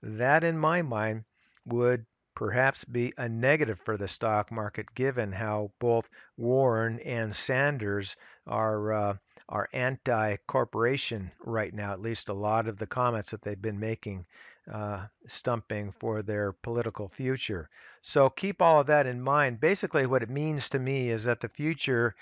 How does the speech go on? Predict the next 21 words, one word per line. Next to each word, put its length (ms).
is 240
gonna 240
be 120
less 280
certain. 520
We've 220
got 240
more 220
factors 640
to 180
consider 600
and 180
perhaps 460
more 460
volatility. 800
So 300
stay 340
tuned 300
to 80
this 180
channel, 480